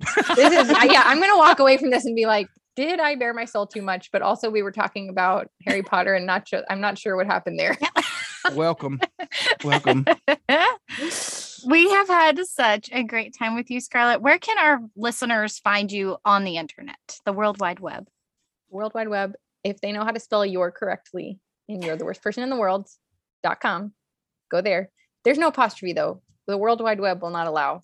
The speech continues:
Speaker 2: for an
Speaker 3: Oh.
Speaker 2: apostrophe. <laughs> Y O U R E. <laughs> The worst person in the world dot com. That's probably the easiest way to find me.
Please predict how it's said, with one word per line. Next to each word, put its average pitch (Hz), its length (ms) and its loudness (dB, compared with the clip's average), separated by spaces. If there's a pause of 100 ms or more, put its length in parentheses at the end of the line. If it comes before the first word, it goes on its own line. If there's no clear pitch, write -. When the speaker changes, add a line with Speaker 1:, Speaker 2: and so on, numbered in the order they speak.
Speaker 2:
for 185 80 -4
an 156 60 -6
Speaker 3:
Oh. - 20 -10
Speaker 2:
apostrophe. 175 680 -10 (120)
<laughs> 294 120 2
Y 226 460 2 (180)
O 262 100 0
U 226 260 -4
R 220 200 -2
E. 196 360 -8 (440)
<laughs> 440 60 -2 (1200)
The 214 120 2
worst 233 260 2
person 247 160 0
in 247 60 -2
the 240 60 -4
world 220 200 0
dot 220 160 0
com. 180 420 -8 (300)
That's 190 140 -4
probably 175 500 -2
the - 100 -12
easiest 190 420 -10
way 180 100 -6
to 175 60 -10
find - 200 -16
me. 190 180 -16